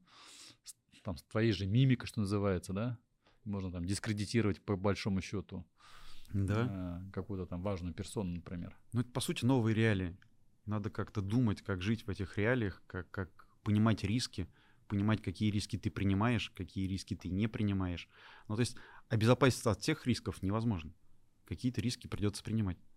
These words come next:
Speaker 1: Ну вот вопросы, связанные с данными, которые ты сегодня говорил. Вот эти данные всё-таки, как ты считаешь, э, они, э, принадлежат человеку или эти данные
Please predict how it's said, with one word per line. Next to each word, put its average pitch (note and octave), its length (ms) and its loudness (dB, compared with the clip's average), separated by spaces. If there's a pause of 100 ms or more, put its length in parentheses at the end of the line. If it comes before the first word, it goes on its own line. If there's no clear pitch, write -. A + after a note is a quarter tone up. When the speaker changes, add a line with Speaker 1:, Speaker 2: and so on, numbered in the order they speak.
(300)
Speaker 1:
Ну A#2 120 6
вот B2+ 360 2
вопросы, A#2+ 460 2
связанные A#2 360 4
с G#2 40 2
данными, G#2 360 4
которые - 260 -6
ты F#2+ 60 -10
сегодня F#2 220 0
говорил. F2+ 300 -4 (180)
Вот G2 180 -4
эти G#2+ 120 2
данные A2 380 6
всё-таки, - 320 -6
как - 160 -4
ты - 80 -10
считаешь, - 400 -8 (640)
э, F#2 400 -6
они, A#2 440 6 (100)
э, G2 520 -4 (720)
принадлежат A#2+ 460 4
человеку C#3+ 600 6 (920)
или A#2 140 2
эти A2+ 100 2
данные B2 320 8